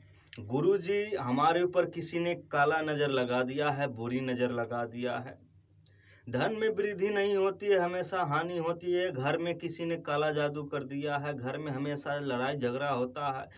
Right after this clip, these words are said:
सुख शांति नहीं रहती है।" और बहुत सारे मेरे पास कमेंट करते हैं, "गुरुजी, मैं दुकान चलाता हूँ, बिजनेस करता हूँ, उसमें हमेशा घाटे जाता है, ग्राहक नहीं आते हैं।"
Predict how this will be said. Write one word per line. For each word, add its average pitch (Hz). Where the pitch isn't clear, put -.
सुख -
शांति 139
नहीं 120
रहती 92
है।" -
और 202
बहुत 208
सारे 220
मेरे 208
पास 190
कमेंट 185
करते 185
हैं, 175
"गुरुजी, 170
मैं 175
दुकान 156
चलाता 147
हूँ, 147
बिजनेस 139
करता 135
हूँ, 143
उसमें 147
हमेशा 139
घाटे 123
जाता 135
है, 135
ग्राहक 123
नहीं 131
आते 123
हैं।" 135